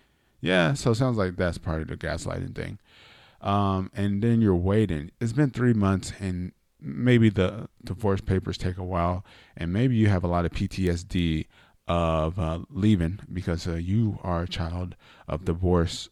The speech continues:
or a child of divorce and all. But I, I feel like you should leave. Um, obviously, she cheated on you. I think the cheating thing is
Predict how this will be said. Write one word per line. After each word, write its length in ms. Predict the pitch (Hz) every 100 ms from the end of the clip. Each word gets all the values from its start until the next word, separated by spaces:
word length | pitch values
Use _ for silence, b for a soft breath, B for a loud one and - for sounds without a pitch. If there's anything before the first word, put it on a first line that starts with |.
| _
or 120 | - 82
a 40 |
child 380 | - 87 87 87
of 100 | 85
divorce 380 | 90 87 82 90
and 100 | 85
all. 160 | 85 - B B
But 120 | -
I, 100 | 160 226 -
I 120 | 175
feel 180 | - 240
like 220 | 175 165
you 60 |
should 180 | 156 156
leave. 320 | 151 175 180
Um, 640 | 131 107 101 101 98 92 87 _ b b b
obviously, 560 | 90 120 127 110 117 110
she 440 | - 95 87 80 -
cheated 300 | - 147 143
on 180 | 143 143
you. 200 | 143 139 - B B -
I 60 |
think 420 | 139 285 - - -
the 120 | -
cheating 380 | - 269 370 285
thing 180 | 170
is 220 | 117 95